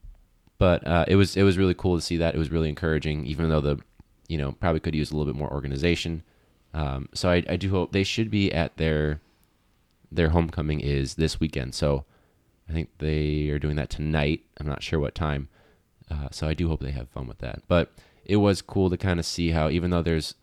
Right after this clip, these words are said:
plenty of things going wrong in education, there's struggles in the school, it's been really cool to see how they still come together. They still have a great time. Everybody knows everybody, which can be good, can be bad, but, uh, in this case, it was good. It was a good environment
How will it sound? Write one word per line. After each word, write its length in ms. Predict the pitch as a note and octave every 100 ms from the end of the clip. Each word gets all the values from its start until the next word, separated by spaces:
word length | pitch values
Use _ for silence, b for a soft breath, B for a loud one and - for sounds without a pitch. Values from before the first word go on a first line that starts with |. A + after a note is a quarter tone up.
| -
plenty 280 | F#2+ F2+
of 80 | F2
things 240 | F2 E2+ E2
going 260 | E2+ E2
wrong 180 | E2+ E2
in 60 | D#2+
education, 560 | D2 - E2+ D#2+ E2
there's 260 | D2+ C#2+ -
struggles 400 | - - E2+ D#2+
in 80 | D#2+
the 60 | C#2+
school, 380 | - A#2+ A#2 - b b b b b
it's 160 | G2+ -
been 180 | A2
really 180 | G2+ G2
cool 280 | F#2+ F#2+ F#2
to 80 | F2+
see 360 | - F2+ F2
how 380 | E2+ E2 D#2 D#2 -
they 120 | E2
still 220 | - D#2+
come 200 | - D#2+
together. 280 | D2+ D2 D2
They 60 | C#2
still 180 | D#2+
have 100 | D2
a 40 | C#2+
great 240 | D2 C#2+
time. 400 | - C#2+ D2+ D2 b b b b -
Everybody 340 | F#2+ F2 F2
knows 200 | E2+ D2+
everybody, 540 | - E2 D#2 E2 D#2+ D#2+
which 440 | - D2+ - -
can 160 | - F2
be 100 | E2
good, 280 | D2+ D2+ C#2+
can 160 | E2
be 80 | D#2
bad, 340 | D2+ D2+ D2 B1+
but, 160 | C2+ b b b b _
uh, 160 | D2 C#2
in 100 | D#2+
this 160 | E2+ E2+
case, 240 | E2+ D#2
it 80 | D2+
was 160 | C#2+ C#2
good. 200 | C#2+ A#1+
It 40 |
was 160 | C2 C#2
a 60 |
good 200 | C#2+ D2
environment 480 | C#2 C2 C2 C2+ B1